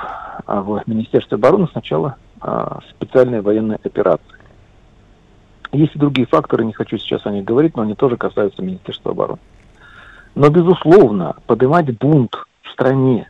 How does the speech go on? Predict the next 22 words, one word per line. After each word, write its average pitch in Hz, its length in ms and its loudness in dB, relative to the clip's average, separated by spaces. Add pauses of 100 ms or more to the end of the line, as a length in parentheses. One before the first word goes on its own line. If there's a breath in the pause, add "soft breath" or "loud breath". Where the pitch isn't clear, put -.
(180)
которая 123 400 2
сейчас 131 400 0
ведет, 117 600 0 (460)
по 104 80 4
мнению 117 300 2
многих, 107 500 0
отечественную 160 800 -2
войну, 120 380 0
войну 107 440 0
на 117 220 -2
выживание, 113 760 0 (640)
практически 117 880 -2
чуть 139 200 -6
ли 135 60 -2
не 131 80 0
с 127 60 -8
пятьюдесятью 147 560 -4
государствами, 104 800 -4 (760 soft breath)
во 113 80 -4
время 139 240 4
внешнего 143 460 0
конфликта, 120 840 -4